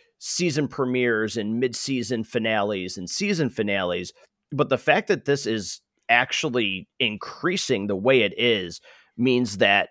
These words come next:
this, the word of mouth on this show is getting incredibly strong,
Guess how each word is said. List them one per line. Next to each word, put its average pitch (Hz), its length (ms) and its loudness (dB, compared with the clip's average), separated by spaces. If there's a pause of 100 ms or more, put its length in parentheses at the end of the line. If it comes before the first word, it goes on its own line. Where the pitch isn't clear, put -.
this, 110 480 0
the 127 120 6
word 120 340 6
of 110 140 4
mouth 117 360 4
on 110 220 0
this 98 140 -2
show 98 560 2
is 107 180 -4
getting 135 440 0
incredibly 107 680 0
strong, 98 500 0